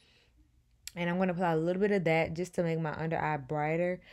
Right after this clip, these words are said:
because this is Valentine's Day and we wanna be snatched. So we're gonna make it a little bit brighter to cover up those Chanel bags.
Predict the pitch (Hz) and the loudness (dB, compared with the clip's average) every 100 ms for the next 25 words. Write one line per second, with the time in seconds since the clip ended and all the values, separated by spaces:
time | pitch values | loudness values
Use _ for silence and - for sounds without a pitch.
0 | - - 160 170 170 165 175 175 170 180 | -12 -6 -2 -2 -2 -2 -2 -2 0 0
1 | 180 175 175 170 156 - 165 160 160 160 | 0 -2 -2 -2 -4 -2 0 2 0 0
2 | 165 165 156 160 156 - - - 180 156 | -2 -2 -2 -4 -6 -10 -10 -4 0 0
3 | - - - - - - - - - - | -4 -10 -14 -14 -16 -20 -20 -20 -20 -20
4 | - - - 170 160 170 180 175 170 165 | -20 -8 0 4 4 4 2 0 2 2
5 | 165 196 220 202 170 165 165 165 175 180 | 2 2 2 2 2 4 2 0 -4 -2
6 | 180 175 175 170 202 175 156 151 143 143 | 0 0 -2 -2 -2 0 0 0 0 -2
7 | 147 - - | -4 -8 -20